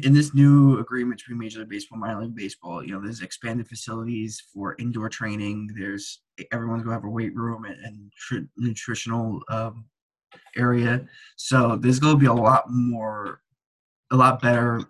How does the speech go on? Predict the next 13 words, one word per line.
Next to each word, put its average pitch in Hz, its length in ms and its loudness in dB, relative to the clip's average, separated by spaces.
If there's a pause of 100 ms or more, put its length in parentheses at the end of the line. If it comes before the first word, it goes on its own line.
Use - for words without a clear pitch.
(100)
ways 117 300 -4
to - 60 -20
take 104 240 -10
care 113 160 -4
of 113 60 -4
minor 117 220 -2
league 110 180 -6
players 117 360 -4
now 113 460 0 (320)
than 113 100 -4
there 107 160 -2
have 98 180 -12
ever 107 320 -8